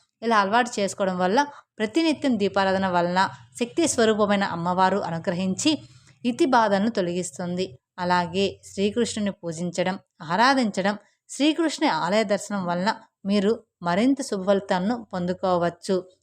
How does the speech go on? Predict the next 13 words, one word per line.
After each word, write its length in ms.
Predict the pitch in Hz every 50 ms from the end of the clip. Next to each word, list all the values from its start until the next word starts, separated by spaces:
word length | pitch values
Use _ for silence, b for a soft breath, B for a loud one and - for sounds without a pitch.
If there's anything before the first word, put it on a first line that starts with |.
| _ _ -
అలాగా 480 | 202 196 214 233 226 214 185 175 185 190 196 -
ప్రతి 320 | - - 196 196 - 269
ఒక్కరూ 320 | 269 240 - - 240 220 226
కూడా 300 | 220 - 190 180 190 208 196
మీ 180 | 180 180 185 190
కులదైవాన్ని 600 | 185 _ 185 180 180 185 196 190 190 180 180 170
మర్చిపోకుండా 840 | 165 165 170 165 - - 285 269 - 262 233 - - 202 196 196 214 196 b b b b _ _ _
మీరు 260 | 208 220 226 208 190 220 208 - -
ఇంట్లో 240 | 190 185 208 208 202
తెచ్చిపెట్టుకొని, 880 | 196 196 175 - - 196 - 190 185 - - - - 180 175 180 196 - - _ _ -
లేదా 300 | 190 220 254 254 247 247
కుదరదు 420 | 233 240 - 196 185 196 196 202 202
అనుకుంటే 500 | 185 180 175 - 185 175 180 175 -